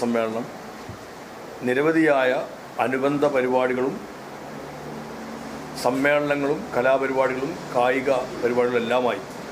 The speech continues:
ഒരു വലിയ സമ്മേളനമാക്കി ബഹുജന പങ്കാളിത്തം ഉറപ്പാക്കുന്ന ഒരു പ-, പരിപാടിയാക്കി കമ്മ്യൂണിസ്റ്റ് പാർട്ടി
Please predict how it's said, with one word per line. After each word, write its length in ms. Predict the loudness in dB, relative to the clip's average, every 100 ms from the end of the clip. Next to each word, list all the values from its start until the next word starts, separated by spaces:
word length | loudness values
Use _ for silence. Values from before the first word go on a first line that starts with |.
| -12 -12 -12 -12 -12 -12 -8 -2
ഒരു 100 | 2
വലിയ 280 | 2 4 4 4 0 -6 -10 -10 -12 -12 -12 -12 -12 -12 -12 -12 -12 -12 -2
സമ്മേളനമാക്കി 880 | 0 2 2 4 4 4 2 0 -6 -6 -10 -14 -14 -14 -14 -14 -14 -12 2
ബഹുജന 360 | 4 6 4 4 2
പങ്കാളിത്തം 500 | 4 4 4 2 2
ഉറപ്പാക്കുന്ന 580 | 2 2 2 2 -2 -2 -2 -8 -12 -14 -14 -14 -14 -2 0
ഒരു 100 | 4
പ-, 140 | 4 4 2
പരിപാടിയാക്കി 640 | 4 4 4 4 2 0 -6 -6 -12 -14 -16 -16 -16 -16 -14 -6
കമ്മ്യൂണിസ്റ്റ് 400 | 0 0 2 2
പാർട്ടി 220 | 2 2